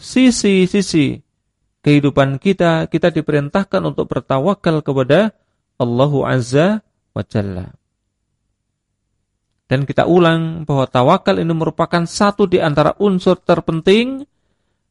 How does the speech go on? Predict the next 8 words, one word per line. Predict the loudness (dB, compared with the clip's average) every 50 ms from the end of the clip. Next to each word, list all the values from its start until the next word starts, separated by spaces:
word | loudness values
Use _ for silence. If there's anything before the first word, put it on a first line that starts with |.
| _ _
yaitu | -4 -2 0 0 2 4 4 4 6 6 4 4 2 -2 -6 _ _ 0
datangnya | 0 0 0 0 -2 -2 -2 -2 -2 0 0 0 0 0
kemanfaatan | -2 -4 -2 0 0 0 0 0 0 0 2 2 0 0 0
Allah | -2 0 2 2 2 0 -2 -8 _ _ _ _ _ _ _ _ _ _ _ _ _ _ _ -6
kepada | -4 -2 0 2 0 2
kita | 2 0 0 2 2 2 2 2
dan | 2 0 0 0 0
terjauhnya | -4 -4 -4 -2 0 2 2 4 4 4 2 2 2 2 2 0 -2 -6 -10